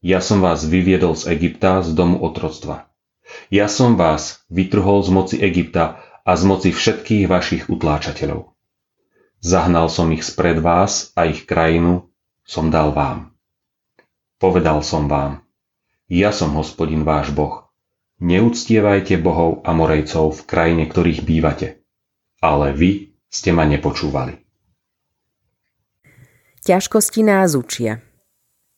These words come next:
Speaker 2: Pán nám dáva zažiť ťažké časy, lebo opúšťame a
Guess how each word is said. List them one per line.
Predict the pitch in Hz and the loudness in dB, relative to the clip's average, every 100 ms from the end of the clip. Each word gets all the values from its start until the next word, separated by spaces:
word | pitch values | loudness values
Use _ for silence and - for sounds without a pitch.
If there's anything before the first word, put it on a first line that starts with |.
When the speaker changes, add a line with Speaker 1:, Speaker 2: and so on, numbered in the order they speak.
| _ _ - | _ _ -2
Speaker 2:
Pán | 160 196 | 0 2
nám | 185 135 127 | 2 0 2
dáva | 135 151 160 131 | 2 2 2 2
zažiť | 127 139 127 | 2 0 -2
ťažké | - 131 - 143 131 | -2 -2 0 -2 2
časy, | 139 120 - 127 | 0 0 -4 0
lebo | 139 135 - | 0 0 0
opúšťame | 135 170 165 - 175 165 | 0 2 0 0 0 0
a | 180 | 0